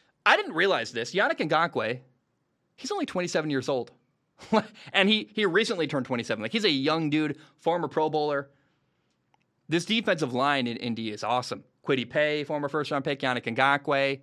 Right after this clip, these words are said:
DeForest Buckner in the middle. I mean, I think it's gonna be a formidable defensive line in Indy. You got two stud corners, Stephon Gilmore and Kenny Moore.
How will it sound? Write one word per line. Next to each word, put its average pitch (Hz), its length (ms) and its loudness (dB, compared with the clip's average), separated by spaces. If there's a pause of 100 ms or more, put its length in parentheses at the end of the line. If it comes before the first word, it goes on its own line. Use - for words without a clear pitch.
(500)
DeForest 127 400 -2
Buckner 143 300 -2
in 123 80 0
the 117 60 -4
middle. 135 240 -2
I 123 60 -4
mean, 127 140 -2
I 170 120 6
think 143 180 0
it's 127 120 -6
gonna 139 180 -2
be 123 360 -4 (720)
a 127 280 2
formidable 120 840 -2 (840)
defensive 117 460 -2
line 104 300 -4
in 104 120 -6
Indy. 98 300 -12 (1400)
You 143 120 0
got 143 120 4
two 160 140 2
stud 139 240 0
corners, 139 340 -4
Stephon 127 240 0
Gilmore 156 340 2
and 135 80 -2
Kenny 131 200 0
Moore. 160 400 0